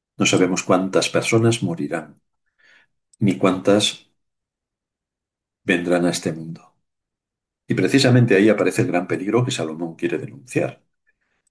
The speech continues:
Cuando un hombre comprende que no controla todas las circunstancias, puede reaccionar de tres maneras.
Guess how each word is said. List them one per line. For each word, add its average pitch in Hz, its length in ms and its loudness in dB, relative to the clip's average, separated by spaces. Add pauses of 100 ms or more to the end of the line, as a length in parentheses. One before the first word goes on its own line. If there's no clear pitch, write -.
(240)
Cuando 101 280 0
un 113 80 4
hombre 117 280 6
comprende 110 580 2
que 82 140 -8
no 90 140 -8
controla 95 800 0
todas 110 380 2
las 113 220 -4
circunstancias, 117 1120 -2 (400)
puede 143 240 4
reaccionar 123 600 0
de 104 120 -2
tres - 320 -8
maneras. - 560 -16